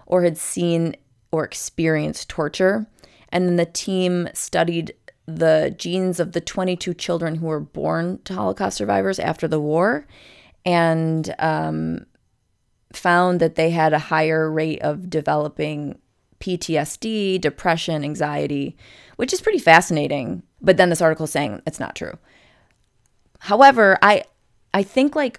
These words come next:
almost in a dream world, I want the answer to be yes, that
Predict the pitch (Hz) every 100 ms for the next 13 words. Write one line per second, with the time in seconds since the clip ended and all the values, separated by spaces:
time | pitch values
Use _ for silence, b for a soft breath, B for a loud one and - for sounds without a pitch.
0 | - 202 202 202 196 165 151 165 170 180
1 | 185 196 190 - 151 151 156 156 135 147
2 | 160 156 143 143 78 - - 151